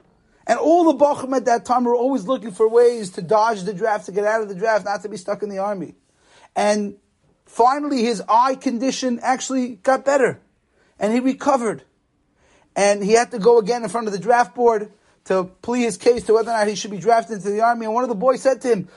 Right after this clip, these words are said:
"Just lie. Tell them your eye is, is not good. Tell them you can't see." And Reb Shmuel Rozovsky said, "I can't tell a lie. It's not the way I'm wired. My body doesn't allow me." And ultimately, he got drafted into the army. And because he got drafted into the army, he had to leave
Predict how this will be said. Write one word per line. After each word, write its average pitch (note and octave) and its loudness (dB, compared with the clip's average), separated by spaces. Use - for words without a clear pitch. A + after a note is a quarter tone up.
"Just A#3+ -4
lie. A3 -2
Tell A3+ 4
them B3+ 0
your A3+ 4
eye B3 2
is, A#3 -8
is B3+ -4
not B3 2
good. C4+ 0
Tell B3 2
them B3+ -2
you B3 -4
can't B3 -6
see." A3+ -6
And F#3+ -8
Reb F#3 -8
Shmuel A3 -4
Rozovsky A#3 2
said, A#3 4
"I G3+ 0
can't A3 -6
tell G#3+ -4
a G3+ -2
lie. G#3+ -2
It's - -10
not F#3+ -4
the G3+ -6
way G3 -4
I'm F#3+ -6
wired. F#3+ 0
My D#3+ -4
body F3 0
doesn't G3 -2
allow F#3+ 0
me." E3+ -6
And F#3+ 0
ultimately, B3+ 2
he G#3 -2
got G3 4
drafted A#3 0
into A3+ -6
the G#3+ -4
army. A#3 0
And A3 -2
because A#3 -2
he A#3+ -2
got A3 2
drafted A#3+ 0
into A3 0
the A#3+ 6
army, A#3+ -2
he A3 0
had A3+ 2
to A3+ 2
leave G#3 0